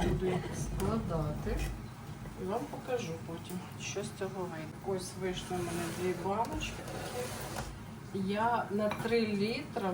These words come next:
беру дві столові ложки солі. Ось так. Але тут у мене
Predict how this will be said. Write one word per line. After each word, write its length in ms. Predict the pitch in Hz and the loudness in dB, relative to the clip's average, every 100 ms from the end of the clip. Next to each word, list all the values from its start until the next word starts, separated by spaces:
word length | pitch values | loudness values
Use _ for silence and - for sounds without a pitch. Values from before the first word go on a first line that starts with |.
| 180 | 4
беру 260 | 190 220 | 4 4
дві 520 | 220 190 185 214 240 277 | 2 2 2 2 2 -2
столові 840 | - - - 185 180 208 233 208 | -6 -8 -2 2 4 6 6 6
ложки 560 | 180 180 214 233 - 202 - - | 4 4 2 0 -4 -8 -6 -4
солі. 360 | 180 165 147 151 - - - - - - | 0 2 0 -2 -4 -6 -8 -10 -8 -8
Ось 100 | - - | -8 -6
так. 140 | - - - - - - - - - - | -6 -6 -8 -10 -10 -10 -10 -10 -10 4
Але 240 | 180 196 | 8 10
тут 300 | 202 233 226 | 8 4 2
у 100 | 196 | 6
мене 300 | 190 185 175 | 6 6 4